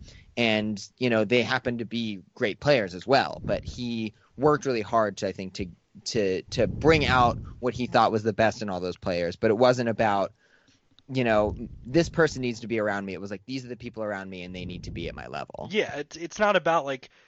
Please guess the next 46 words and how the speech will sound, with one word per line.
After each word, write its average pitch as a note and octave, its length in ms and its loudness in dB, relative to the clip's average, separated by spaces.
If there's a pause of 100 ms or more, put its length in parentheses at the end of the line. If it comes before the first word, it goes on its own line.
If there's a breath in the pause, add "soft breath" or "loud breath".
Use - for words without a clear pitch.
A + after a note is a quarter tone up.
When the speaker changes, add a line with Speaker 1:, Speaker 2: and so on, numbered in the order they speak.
(240 soft breath)
Speaker 2:
who G3+ 200 -6
he D3+ 160 -6
hurts. B2+ 360 -4
It, D3 340 -10
it D#3+ 140 -8
seems G#3 200 -4
like F3+ 120 -2
he F3+ 100 -8
doesn't D#3+ 240 -4
really C#3 240 -6
care C#3 260 0
what B2+ 240 -2
his C3 200 -6
image B2 300 -8
is A#2+ 160 -6
to C3+ 120 -6
his A#2 120 -8
teammates E3 400 -8
as C3+ 100 -10
long C3 160 -4
as A#2+ 80 -8
they A#2 120 -8
respect A2+ 440 -12
him. D#3+ 200 -16 (300 loud breath)
Whereas E3 280 2
LeBron D3 560 2
has, C#3 300 -4 (440)
like, A#2+ 240 -6 (260 soft breath)
invited D#3+ 480 0
teammates D#3 420 -4
over C#3 220 0
for B2 160 -4
taco C3 380 0
night, A#2 240 -12
you C#3+ 80 -8
know? C3 180 0
Like, C3+ 180 0 (260 loud breath)
he, F3+ 200 -2
he's F#3+ 160 2
the F#3+ 80 0
kind F#3 220 2
of D#3 80 0
guy E3 240 4
who D3+ 360 -4 (680 soft breath)
tries F3 400 4
to D3 240 0